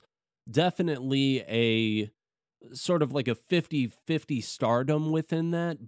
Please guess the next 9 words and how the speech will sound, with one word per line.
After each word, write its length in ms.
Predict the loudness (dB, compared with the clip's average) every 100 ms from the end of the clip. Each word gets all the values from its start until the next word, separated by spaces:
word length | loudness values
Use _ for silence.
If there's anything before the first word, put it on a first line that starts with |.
| -2
But 360 | 2 2 -2
what's 320 | -4 -4 -4
unique, 480 | -2 -2 0 -2 0
I 120 | -2
think, 180 | -2 -4
about 240 | -2 -4 -6
Spider-Man 560 | -6 -4 -2 -2 -4
two 560 | -6 -6 -2 0 -2 -4 _ _ _ _
was 760 | -2 2 2 2 0 -2 -6